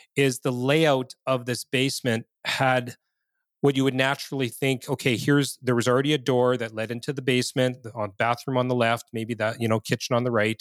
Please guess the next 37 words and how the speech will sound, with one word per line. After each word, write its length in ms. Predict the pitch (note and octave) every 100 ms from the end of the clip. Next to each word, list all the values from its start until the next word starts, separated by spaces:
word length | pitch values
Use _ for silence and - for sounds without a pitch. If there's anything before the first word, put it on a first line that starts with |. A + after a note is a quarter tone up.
| -
where 160 | A#2+
the, 260 | A2 G#2 G2+ _ - - - _
there 100 | A#2+
was 120 | A2+ -
a 60 |
wet 240 | G#2+ C3 - -
bar. 360 | G#2 G2 F#2+ _ _ _ - - - _ _ _ _ _ _ _ _ -
But 320 | E3 C3 -
there 260 | C3 C3+ D3
was 500 | D3+ C#3+ C#3+ B2 - -
a 80 | B2+
floor 460 | - - D#3 F3+
drain 380 | F3+ D3 A#2+ A2+
right 240 | G#2 G#2 G2+
there 420 | A2 G2+ G2 A2+ -
as 160 | B2
soon 220 | - D3+ D#3+
as 140 | C#3
you 80 | C#3
walk 320 | C3+ A#2+ -
in. 260 | C3 G#2+ F#2+ _ _ _ _ - _ -
And 520 | C3 C3+ C3 C3 A#2+ -
myself 720 | A#2+ - D#3 C#3+ C#3 C3+ -
and 100 | A2+
my 120 | G#2
kitchen 420 | - D#3 - C3
guy 320 | C3 C3 C3
and 600 | C3 C3 A2+ G#2+ G#2 G#2
everybody 460 | - C#3 E3 D#3 D3
that 140 | C3+
were 120 | C3 A#2+
walking 360 | B2 B2 B2
through 260 | G#2+ - C3
there, 140 | A#2
all 80 | B2+
the 80 | C3+
contractors, 920 | - B2+ C3 C3 A2 - A2+ G#2+ -